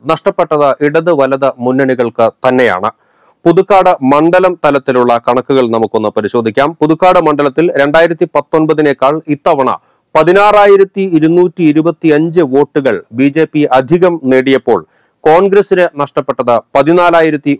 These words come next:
ഒരുന്നൂറ്റി മുപ്പത്തിമൂന്ന് വോട്ടുകളും എൽ ഡി എഫിന് നഷ്ടപ്പെട്ടത് വെറും ആയിരത്തി അറുപത്തിമൂന്ന് വോട്ടുകളുമാണ്. രണ്ടായിരത്തി പത്തൊൻപതിൽ ടി എൻ പ്രതാപൻ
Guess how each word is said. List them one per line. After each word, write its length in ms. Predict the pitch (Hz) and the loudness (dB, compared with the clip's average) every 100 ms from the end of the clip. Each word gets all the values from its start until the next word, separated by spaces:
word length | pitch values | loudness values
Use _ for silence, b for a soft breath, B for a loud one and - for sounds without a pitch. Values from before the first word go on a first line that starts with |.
| 135 | 0
ഒരുന്നൂറ്റി 480 | 151 170 165 160 147 131 | 0 -2 -2 -2 -6 -6
മുപ്പത്തിമൂന്ന് 720 | 131 165 - 147 135 147 160 131 120 | -6 -6 -4 -2 0 0 0 0 0
വോട്ടുകളും 460 | 131 139 123 110 80 _ _ _ 139 | 0 0 0 -2 -4 _ _ _ 0
എൽ 60 | 165 190 | 2 2
ഡി 60 | 208 | 2
എഫിന് 260 | - 170 151 139 | 2 0 0 -2
നഷ്ടപ്പെട്ടത് 500 | - 135 127 123 110 107 131 | -4 -4 -2 0 0 0 0
വെറും 200 | 143 143 - 123 | 0 -2 -2 0
ആയിരത്തി 460 | 147 170 165 - 165 - 135 | 2 0 -2 -4 -6 -2 -2
അറുപത്തിമൂന്ന് 760 | 160 175 165 151 135 127 120 113 117 | -2 -4 -4 -4 -2 -2 -4 -6 -4
വോട്ടുകളുമാണ്. 680 | 123 - 123 104 90 90 95 _ _ _ _ _ _ _ _ _ _ _ _ - 143 | -4 -2 -2 -2 -2 -4 -6 _ _ _ _ _ _ _ _ _ _ _ _ -2 0
രണ്ടായിരത്തി 480 | 170 185 214 202 220 | 2 0 0 -2 -8
പത്തൊൻപതിൽ 460 | 202 - 190 190 190 160 151 | -8 -8 -6 -4 -6 -6 -8
ടി 80 | 156 | -6
എൻ 80 | 175 175 | -4 -4
പ്രതാപൻ 380 | 170 165 156 | 0 -2 -2